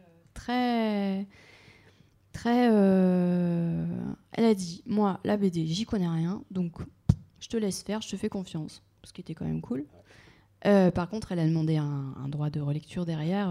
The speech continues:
mais elle a quasiment, enfin, c'était des virgules ou des mots qu'elle a changé. Non, non, elle a été vraiment très, très bien là-dessus. Euh, on s'est rencontrés un petit, trois ou quatre fois, et, euh, donc où elle, euh, je lui ai posé des questions, elle a beaucoup parlé, et puis, euh,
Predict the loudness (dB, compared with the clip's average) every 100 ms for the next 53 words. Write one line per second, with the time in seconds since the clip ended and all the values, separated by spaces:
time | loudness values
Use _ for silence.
0 | -2 -2 -2 -4 -4 -6 -6 -6 -6 -6
1 | -8 -8 -8 -8 -6 -6 -6 -6 -6 -6
2 | -6 -6 -4 -4 -4 -6 -6 -6 -4 -2
3 | -2 -4 -12 -20 -8 0 2 4 2 0
4 | -2 -2 -2 -2 -4 -8 -6 -2 -2 -4
5 | -6 -4 -4 -6 -18 -20 _ -4 0 2
6 | 2 0 -4 -4 -6 -8 -20 -20 -20 -20
7 | _ -20 -10 -8 -6 -8 -10 -6 -4 -4
8 | -4 -8 -12 -14 -20 -16 -8 -4 -2 -2
9 | -2 -6 -4 -2 0 0 -2 -10 -20 -20
10 | -6 0 2 2 2 2 2 0 -2 -6
11 | -10 -6 -2 -2 -2 -2 -2 -4 -6 -8
12 | -6 -6 -6 -8 -8 -6 -6 -6 -8 -10
13 | -6 -4 -2 0 -2 -4 -10 -6 -2 0
14 | 2 0 -2